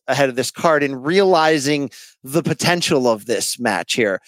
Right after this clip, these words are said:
It's not that Sasha Banks' return hasn't been everything I ever wanted. It's not that she's kicking me right in the feel hole every week. She is. It's insanely great.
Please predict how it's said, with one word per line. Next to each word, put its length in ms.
It's 120
not 160
that 240
Sasha 400
Banks' 420
return 320
hasn't 220
been 100
everything 340
I 120
ever 200
wanted. 360
It's 380
not 180
that 160
she's 180
kicking 300
me 100
right 200
in 60
the 80
feel 240
hole 140
every 180
week. 200
She 240
is. 160
It's 160
insanely 680
great. 640